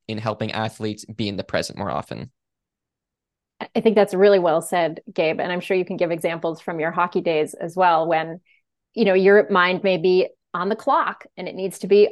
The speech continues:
Speaker 2: on the puck.
Speaker 1: Yep. Or the, the crowd is an obvious one. And I mean, that's, we'll just go back to my mantra again. That was the only reason I was able to,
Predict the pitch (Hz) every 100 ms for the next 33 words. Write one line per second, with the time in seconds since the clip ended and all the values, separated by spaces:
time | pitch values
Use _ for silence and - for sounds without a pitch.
0 | - 180 202 - 277 196 - _ _ _
1 | _ _ _ _ _ _ _ _ _ _
2 | _ _ _ _ _ _ _ 123 127 -
3 | 135 135 123 - - 151 139 143 143 113
4 | 117 123 127 131 - 139 135 135 120 117
5 | 113 104 139 160 156 156 - - - _
6 | _ _ _ _ _ - 131 151 151 151
7 | 147 147 123 139 - 113 117 110 127 143
8 | 160 117 - - _ _ _ 147 196 214
9 | 120 147 127 113 110 107 113 117 98